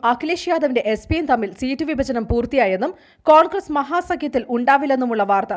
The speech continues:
തെറ്റെന്ന് ബി എസ് പി നേതാവ് സതീഷ് മിശ്ര. രണ്ട് പാർട്ടികളും തമ്മിൽ സീറ്റ് ധാരണയായെന്നും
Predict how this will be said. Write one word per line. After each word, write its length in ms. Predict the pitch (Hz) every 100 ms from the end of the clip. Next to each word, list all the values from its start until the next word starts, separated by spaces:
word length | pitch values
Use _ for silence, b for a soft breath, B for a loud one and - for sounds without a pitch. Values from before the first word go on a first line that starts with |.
| -
തെറ്റെന്ന് 360 | 247 247 226 180 190
ബി 80 | 254
എസ് 100 | 254
പി 80 | 294 262
നേതാവ് 300 | 214 180 175 -
സതീഷ് 360 | 233 226 254 226
മിശ്ര. 260 | 180 226 226 - b b b b
രണ്ട് 300 | 202 247 262 -
പാർട്ടികളും 420 | 285 277 294 302
തമ്മിൽ 240 | 277 254 208
സീറ്റ് 380 | - 262 262 302
ധാരണയായെന്നും 560 | 285 254 214 196 269